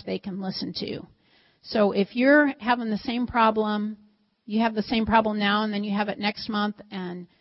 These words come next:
six months from now, and a year from now, and ten years from now, people are not gonna wanna listen to you if you, if you're not gonna get better, if you're not gonna recover. So make sure that you're working toward recovery, and make sure you don't wear out people,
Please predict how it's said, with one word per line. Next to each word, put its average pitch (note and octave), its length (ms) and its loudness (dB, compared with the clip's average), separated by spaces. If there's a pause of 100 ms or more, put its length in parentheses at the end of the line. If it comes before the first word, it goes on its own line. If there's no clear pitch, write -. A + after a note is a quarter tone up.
(180)
six - 300 -6
months A#3+ 280 -2
from A#3 160 -6
now, G#3+ 300 0
and G3 100 -4
a G3 40 -6
year A3+ 220 2
from A#3+ 140 -4
now, G#3 440 2
and F#3 140 -10
ten B3 220 0
years A3+ 260 2
from A3+ 180 -6
now, G3+ 360 -2 (300)
people C4 260 -2
are B3 80 2
not A3 160 -2
gonna G3+ 160 -4
wanna G3 220 -4
listen G3+ 280 -2
to - 140 -6
you F3 400 2 (720)
if G3 240 0
you, F#3+ 340 6
if - 200 -4
you're G#3+ 100 8
not F#3 220 2
gonna F3+ 180 -2
get F3+ 180 -4
better, - 300 -2
if G3+ 180 -10
you're G#3 80 2
not F3+ 180 0
gonna F#3+ 180 -6
recover. F3 640 -6 (380)
So - 220 4
make C4 220 6
sure B3 220 4
that A3 160 2
you're B3+ 220 6
working C4+ 380 6
toward A#3 320 2
recovery, A3 720 0 (220)
and G#3+ 120 0
make G#3+ 140 2
sure - 160 2
you A#3 100 4
don't G#3+ 180 6
wear G3+ 220 6
out F#3 280 6
people, F3+ 500 -2